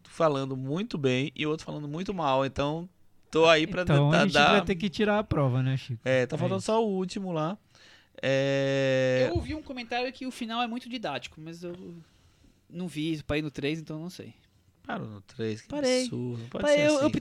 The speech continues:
Speaker 1: cara.
Speaker 3: pelos filmes.
Speaker 1: A, a vida, eu também, né, pedi pelos filmes. É, não tenho recomendações hoje, não.
Speaker 3: Então, vamos pro Thiago.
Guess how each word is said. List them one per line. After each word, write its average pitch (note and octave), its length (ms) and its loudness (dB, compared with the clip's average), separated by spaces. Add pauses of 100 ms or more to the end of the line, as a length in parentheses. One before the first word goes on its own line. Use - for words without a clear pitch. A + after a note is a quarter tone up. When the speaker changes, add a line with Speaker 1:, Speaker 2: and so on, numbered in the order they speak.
(140)
Speaker 1:
cara. C#4+ 40 -2
Speaker 3:
pelos C#4+ 240 -2
filmes. G#3 300 -8 (1400)
Speaker 1:
A, D3 400 -8
a C#3+ 40 -4
vida, C3 280 -2
eu C3 40 0
também, B2+ 320 -2
né, B2+ 160 -8 (100)
pedi A2+ 200 -8
pelos A2 220 -2
filmes. A2+ 240 -6 (760)
É, C4+ 220 2
não D4 220 -2
tenho C#4+ 200 0
recomendações F#3+ 680 -4
hoje, C#3+ 260 -8
não. C#3 140 -12 (880)
Speaker 3:
Então, F#4+ 420 -8 (160)
vamos D#4+ 160 -14
pro D#4 120 -12
Thiago. G3+ 420 -4